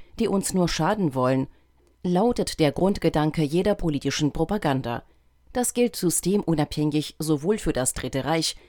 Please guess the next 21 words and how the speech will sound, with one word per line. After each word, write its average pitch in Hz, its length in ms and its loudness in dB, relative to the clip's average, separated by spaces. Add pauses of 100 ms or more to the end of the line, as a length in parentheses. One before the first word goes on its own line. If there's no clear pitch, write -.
(200)
als 240 240 0
auch 233 200 2
für - 160 2
eine 190 200 2
liberale 143 460 2
Demokratie. 139 680 -2 (800)
Handel 226 460 2
zum 165 240 4
gegenseitigen 175 760 2
Nutzen 180 360 0
zu 165 120 -2
betreiben, 143 680 -2
erscheint 196 480 -2
aus 160 220 0
dieser 143 220 -2
Perspektive 160 760 -2 (260)
als 202 220 -4
hinterhältige 196 680 0
List 175 280 -2
eines 143 280 0
Feindes, 165 460 2